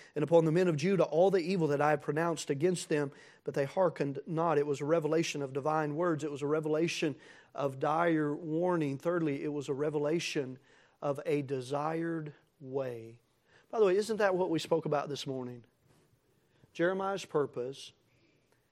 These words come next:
judgment's prophecy, and Jehovah's promise. Jeremiah's purpose was to preach God's word, divine words.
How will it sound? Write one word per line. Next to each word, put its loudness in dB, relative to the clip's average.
judgment's 0
prophecy, -4
and -8
Jehovah's -2
promise. -14
Jeremiah's 2
purpose -2
was -2
to -2
preach -2
God's 4
word, 2
divine -2
words. -6